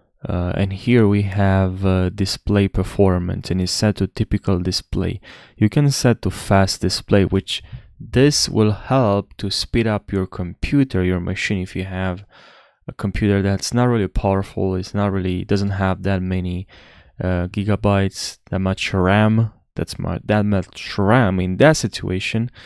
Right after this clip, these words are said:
if you set to fast display, you won't even see the vector, the image. If you want to m-, use multiple images and it's, uh, laggy, but if your intention is to see the image,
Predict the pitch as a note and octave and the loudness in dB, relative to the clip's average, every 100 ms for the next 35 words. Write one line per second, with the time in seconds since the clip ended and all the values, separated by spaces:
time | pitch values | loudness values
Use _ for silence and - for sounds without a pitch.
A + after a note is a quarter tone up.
0 | - - - - G#2 C3+ B2+ G2+ - - | -20 -20 -16 -8 -2 0 0 -2 -8 0
1 | B2+ C3 G2 F#2+ - C#3+ A2 F#2+ F#2 G2+ | 2 2 0 -8 -2 2 4 2 0 2
2 | C3 C#3+ A#2 G#2+ - - A#2 F#2+ F#2 _ | 2 4 2 2 0 0 0 0 -2 _
3 | - _ - F#2+ A2 B2+ - - F2 - | -20 _ -4 2 6 6 4 -4 -2 -2
4 | - C3+ A#2+ F#2 - - - _ _ _ | 2 4 6 4 -2 -10 -12 _ _ _
5 | - G#2 G#2 G2+ - F#2+ - G#2 G#2+ G2+ | -2 2 4 2 0 -2 -2 0 2 2
6 | G2 G#2 A#2 A#2+ G2+ A2 G#2+ - G#2 A#2+ | 2 6 8 8 6 2 2 0 2 4
7 | G#2+ F#2 F#2+ - G2 F#2+ F#2+ F#2+ - - | 4 2 -4 -4 -4 -4 -4 -8 -8 -10
8 | - - - - - - _ - - - | -12 -18 -20 -20 -20 -20 _ -20 -16 -14
9 | - - - F#2+ G#2+ C3 F#2+ G2+ - _ | -12 -10 -8 -2 2 2 0 -6 -10 _
10 | - - _ _ - - G2+ A#2+ B2 B2 | -20 -20 _ _ -8 -6 -2 2 2 2
11 | C#3+ D3 C3 F#2 F#2 - - - - C3 | 2 2 2 -2 -6 -8 -8 -4 2 4
12 | D3+ D#3 A2 F#2 - - | 6 6 4 0 -4 -12